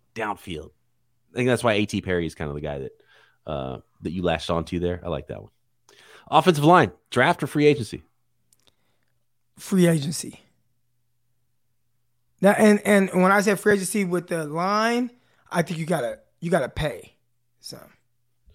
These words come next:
Speaker 1: this is where it gets tough. Um,
Speaker 2: and I haven't said that with the other guys. I haven't said, like, pay money for
Speaker 1: Yeah.
Speaker 2: these other positions, whether it's running back, receiver,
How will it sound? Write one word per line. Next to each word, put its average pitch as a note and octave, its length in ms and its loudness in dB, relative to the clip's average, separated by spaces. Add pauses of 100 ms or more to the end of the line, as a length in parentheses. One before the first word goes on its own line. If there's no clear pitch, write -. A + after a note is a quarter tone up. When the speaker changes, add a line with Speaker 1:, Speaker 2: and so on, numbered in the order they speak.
(720)
Speaker 1:
this C#3 200 4
is G3 100 4
where G3+ 140 6
it E3 60 0
gets D3 180 -2
tough. - 360 -6 (220)
Um, A2 160 0
Speaker 2:
and F#3+ 100 4
I G#3+ 60 8
haven't A#3+ 180 4
said A3+ 220 2
that F3 220 0
with E3+ 100 -4
the F3 80 -4
other D#3+ 160 -2
guys. - 260 -10
I D#3+ 80 2
haven't F3+ 180 2
said, F3+ 260 0
like, C3+ 240 -8
pay E3+ 160 0
money D#3+ 440 -4 (380)
for E3 160 0
Speaker 1:
Yeah. D#3+ 60 0
Speaker 2:
these D3+ 120 -6
other D#3 200 -4
positions, D#3+ 380 -6
whether C#3+ 140 -10
it's B2+ 80 -16
running F3+ 200 0
back, F3 260 0
receiver, E3 520 -2